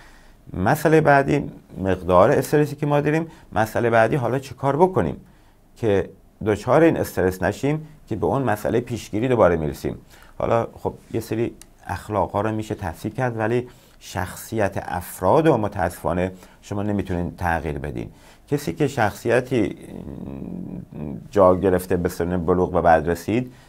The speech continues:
دیگه تغییر به اون صورتی پیدا نمی‌کنه.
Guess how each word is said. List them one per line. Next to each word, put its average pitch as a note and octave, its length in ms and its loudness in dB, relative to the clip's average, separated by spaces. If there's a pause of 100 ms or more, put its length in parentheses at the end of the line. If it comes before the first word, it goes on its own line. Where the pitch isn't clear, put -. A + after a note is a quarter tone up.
(100)
دیگه G2 240 -2
تغییر G#2 580 -2
به F#2 100 -2
اون F#2+ 180 -2
صورتی G#2 460 -2
پیدا F2+ 400 -2
نمی‌کنه. F2+ 680 -2